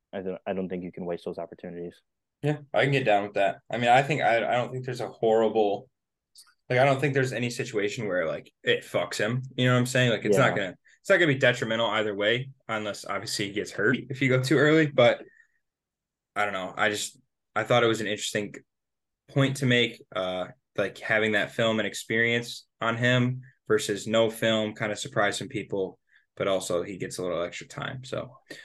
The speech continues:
Speaker 2: um, jumping into our final topic here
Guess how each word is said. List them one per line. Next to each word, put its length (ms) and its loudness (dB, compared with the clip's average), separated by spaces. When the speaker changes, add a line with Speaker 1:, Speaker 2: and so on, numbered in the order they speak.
Speaker 2:
um, 580 4
jumping 360 2
into 260 4
our 120 8
final 600 4
topic 440 -2
here 440 0